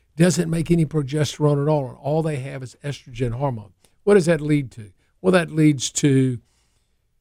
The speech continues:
longer periods. So periods go from three to five days to five to seven days and seven to nine days. They get breakthrough bleeding. They get fibroids. They get, they get cramping premenstrually. You may have mood swings, fluid retention. You may have weight gain. You may have headaches.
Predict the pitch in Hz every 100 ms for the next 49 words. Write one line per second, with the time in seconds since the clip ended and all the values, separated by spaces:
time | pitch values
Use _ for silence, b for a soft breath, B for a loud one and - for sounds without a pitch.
0 | _ _ _ _ - 143 147 147 156 -
1 | 220 214 151 95 - - 147 131 156 156
2 | 147 - 147 131 120 - 151 147 - 147
3 | 143 131 139 139 - 113 135 131 127 131
4 | - 156 156 143 147 139 147 135 160 147
5 | 143 131 139 147 139 143 131 135 131 110
6 | 151 - 156 131 143 143 143 131 123 127
7 | - 147 139 139 143 131 127 127 - _
8 | _ _ 147 139 127 - 160 147 156 139
9 | - 147 143 156 - 156 151 131 131 127
10 | 117 147 160 - 165 156 127 - 160 147
11 | 147 131 147 - 143 123 117 107 143 147
12 | 143 139 127 110 104 156 156 160 160